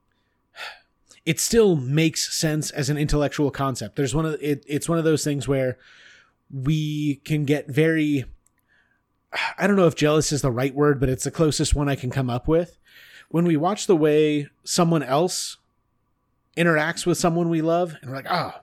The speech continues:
man, I wish I could say things to them that way. I wish I could express myself that way to them."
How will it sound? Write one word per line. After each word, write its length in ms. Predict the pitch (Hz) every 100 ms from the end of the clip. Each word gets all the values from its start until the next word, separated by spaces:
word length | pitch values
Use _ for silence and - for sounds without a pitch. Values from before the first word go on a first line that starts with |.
| -
man, 280 | 147 104 95
I 80 | 160
wish 460 | 131 175 175 - -
I 180 | 131 143
could 540 | - 139 135 131 131 - _ _ _ -
say 340 | - - 180 165
things 400 | - 160 147 139
to 80 | 147
them 360 | 139 135 127 117
that 400 | 135 127 131 120
way. 300 | 110 110 95 113
I 80 |
wish 220 | 139 175 180
I 80 |
could 140 | 165 160
express 500 | 143 - - 147 -
myself 480 | 143 131 143 127 -
that 260 | 135 131
way 160 | 131 127
to 120 | 127
them." 340 | 120 117 101